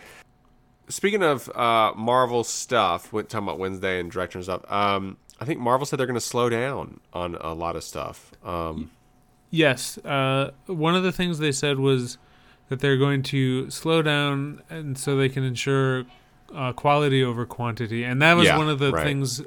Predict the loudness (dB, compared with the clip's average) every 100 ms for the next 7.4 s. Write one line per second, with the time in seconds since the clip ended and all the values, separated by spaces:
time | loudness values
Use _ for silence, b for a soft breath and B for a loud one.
0 | -8 -4 -2 -2 -2 2 4 2 0 -2
1 | 2 2 2 -4 b b b b b -8
2 | 0 2 4 0 -2 -12 _ _ _ _
3 | -8 -6 -2 -2 0 -2 -2 -2 -2 -2
4 | -2 -2 -2 0 0 0 -2 -2 -2 -4
5 | -4 -4 -4 -4 -4 -4 -4 -4 -6 -12
6 | _ b b b _ -4 -2 0 0 0
7 | 0 -2 -4